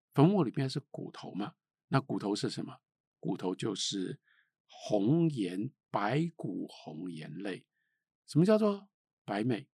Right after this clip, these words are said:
所有的美女最后都变成了一个一个的坟头，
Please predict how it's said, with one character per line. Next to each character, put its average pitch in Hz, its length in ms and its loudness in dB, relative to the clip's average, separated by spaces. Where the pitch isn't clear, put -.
所 135 460 2
有 139 200 -2
的 95 160 -8
美 95 400 -2
女 107 260 0
最 107 240 0
后 90 320 -6
都 104 180 0
变 101 240 -2
成 - 280 -6
了 95 200 -6
一 135 200 2
个 151 280 2
一 - 140 -14
个 - 180 -6
的 - 100 -8
坟 85 520 -8
头， - 360 -12